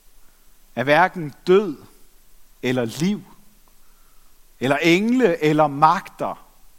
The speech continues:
eller noget nuværende, eller noget kommende, eller kræfter, eller noget i det høje, eller i det dybe, eller nogen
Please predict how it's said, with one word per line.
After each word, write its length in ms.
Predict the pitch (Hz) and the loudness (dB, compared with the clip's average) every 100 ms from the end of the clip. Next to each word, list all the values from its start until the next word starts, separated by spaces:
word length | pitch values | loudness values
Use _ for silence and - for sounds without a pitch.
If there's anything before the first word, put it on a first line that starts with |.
| _ - - _ _ - | _ -20 -20 _ _ -12
eller 220 | 170 165 175 | 0 2 2
noget 260 | 180 226 | 2 2
nuværende, 760 | 208 226 247 202 175 139 127 117 | 4 2 4 2 4 2 0 -6
eller 240 | 143 165 | -2 -2
noget 280 | 160 151 156 | 0 -2 -4
kommende, 580 | - 147 151 196 208 120 - _ _ - - _ - - _ - | 0 2 2 0 -8 -10 -16 _ _ -20 -20 _ -20 -20 _ -2
eller 180 | 147 | 0
kræfter, 720 | - - 170 196 - - 147 85 _ _ - _ _ _ - - _ - | 0 2 2 2 -4 -12 -12 -12 _ _ -20 _ _ _ -20 -20 _ 0
eller 180 | 156 175 | 2 2
noget 320 | 185 220 240 | 4 2 2
i 40 | |
det 120 | 208 | -2
høje, 580 | 165 151 160 175 233 226 160 | -2 2 4 4 -2 -4 -2
eller 180 | 165 | 0
i 80 | 156 | 0
det 260 | 151 160 - | -2 -6 -6
dybe, 440 | 175 214 240 190 - - - | -4 -2 -4 -6 -10 -18 -4
eller 260 | 180 180 202 | 0 2 0
nogen 680 | 196 196 214 233 269 269 | 0 2 2 2 -2 -6